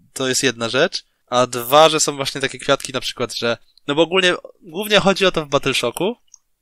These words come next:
że jak jesteś Battle Shock, to masz zero O C, więc nawet jeżeli nie ma przeciwnika na znaczniku, a ty jesteś Battle Shock, to nie możesz go kontrolować, bo masz tam zero O C.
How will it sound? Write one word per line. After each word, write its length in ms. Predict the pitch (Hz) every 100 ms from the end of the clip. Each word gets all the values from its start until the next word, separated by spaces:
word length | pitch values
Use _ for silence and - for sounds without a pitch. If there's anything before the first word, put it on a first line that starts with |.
| _
że 160 | 120 135
jak 140 | 139
jesteś 240 | 151 - 143
Battle 220 | 135 123
Shock, 200 | 160 165
to 100 | 147
masz 180 | 127 117
zero 220 | 135 131
O 40 |
C, 260 | 120 - 92
więc 220 | 107 -
nawet 340 | 135 135 - - - - _ -
jeżeli 460 | 107 123 117 113 _ _ _
nie 140 | 117 139
ma 100 | 151
przeciwnika 400 | 127 120 123 117
na 80 | 107
znaczniku, 420 | 107 - 123 120
a 60 |
ty 80 | 104
jesteś 200 | 104 104
Battle 200 | 101 95
Shock, 300 | - 160 -
to 100 | -
nie 100 | 110
możesz 220 | 110 117
go 60 | 110
kontrolować, 500 | 110 101 101 113 117
bo 80 | 104
masz 140 | 101
tam 140 | 107 101
zero 240 | 104 104
O 40 |
C. 160 | 95 -